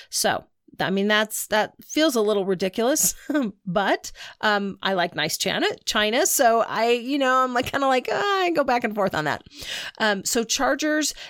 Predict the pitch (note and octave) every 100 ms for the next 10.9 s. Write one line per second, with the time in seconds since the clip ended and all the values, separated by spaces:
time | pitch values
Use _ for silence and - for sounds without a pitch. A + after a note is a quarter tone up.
0 | - A#3 F#3+ C4 D#4 F#4+ - G#3+ G#3+ G#3
1 | F3+ - - G#3+ G3+ C4 F4 - A3+ G#3+
2 | G3 F#3 F#3+ - A#3 B3 C4+ C#4 - -
3 | - - G3+ G3 - G3+ G3 - _ B3
4 | C#4 D#4+ G4 F4+ A#3 A#3 A3 G3+ A3+ G3+
5 | - A3 - G#3 - F#3+ F#3+ F3 E3+ F3
6 | F3 G3+ A3 - A#3 B3 A#3 G#3 G#3 F#3+
7 | - - _ A#3 C4 D#4 D#4 B3 G3 -
8 | F3 G3 F#3+ - G3 G3 G3+ G#3+ B3+ D#4
9 | - A#3 G#3+ G#3+ - - - F#3+ F#3+ F#3+
10 | F3+ - - E3 - D#3+ - -